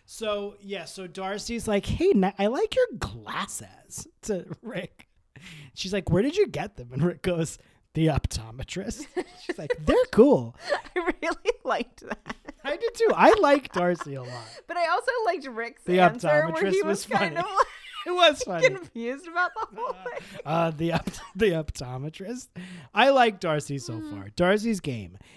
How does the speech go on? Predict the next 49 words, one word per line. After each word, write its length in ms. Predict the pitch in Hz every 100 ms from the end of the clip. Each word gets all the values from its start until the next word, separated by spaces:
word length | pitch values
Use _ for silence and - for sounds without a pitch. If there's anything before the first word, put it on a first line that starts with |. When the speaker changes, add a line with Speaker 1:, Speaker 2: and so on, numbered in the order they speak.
| - -
Speaker 1:
And 240 | 180 180
so 520 | - 196 175 175 175 -
Rick 400 | 156 202 226 -
tells 300 | 220 208 175
Darcy, 440 | 175 160 - 165
"I'm 120 | 151
in 120 | 151 147
this 160 | 147
bet," 320 | - 147 139 -
even 220 | 156 135
though 100 | 131
she 160 | -
knows 240 | 120 107 95
already. 260 | 95 101 - - - -
"Could 160 | 165 151
you 60 |
kiss 260 | - 147 -
me?" 100 | 131
So 160 | -
she 160 | 135 131
gives 220 | 135 135
him 80 | 139
a 40 |
nice 280 | 139 139 135
kiss 220 | - 139 139
on 100 | 131
the 80 |
cheek. 380 | 120 - 87 - - _ -
Speaker 2:
Mm-hmm. 360 | 208 190 180 185 _ - 135
Speaker 1:
Jay 400 | 131 156 165 170
sees 320 | - 143 127
it 80 | 127
happen. 540 | 110 101 - 90 92 - _ _ _
Speaker 2:
And 120 | 170
Speaker 1:
He 120 | 120
Speaker 2:
he 40 | 151
looks 180 | 135 104
Speaker 1:
doesn't 120 | 98
Speaker 2:
mad. 100 | 131 127 64
Speaker 1:
like 120 | 76
it. 40 |
He's 180 | 123 135
mad 240 | 123 92 92
about 260 | 87 -
it. 140 | - - _ _ _ - _ _
And 240 | 180 190 202
then, 440 | 220 254 277 285 - _ -
so 320 | - 226 220
then 420 | 196 262 285 294